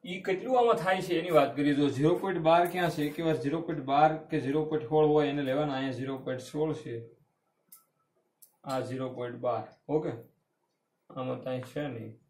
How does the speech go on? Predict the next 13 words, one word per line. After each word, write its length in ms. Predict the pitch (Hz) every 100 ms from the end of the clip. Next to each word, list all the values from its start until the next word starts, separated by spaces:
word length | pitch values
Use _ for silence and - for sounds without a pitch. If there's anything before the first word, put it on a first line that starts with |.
| _ _ _ _ _ _ _ -
આમાંય 300 | 135 139 123
ત્યાં 180 | 117
નથી 280 | 117 120 117
અને 100 | 107
આમાંય 300 | 110 113 113
ત્યાં 140 | 104 110
નથી. 140 | 107
તો 160 | 123 120
બે 440 | 117 160 190 185
ઘટકો 440 | 127 139 175 180
જે 240 | 156 151 156
છે 200 | 156 156
ઈ 520 | 139 151 135 117 -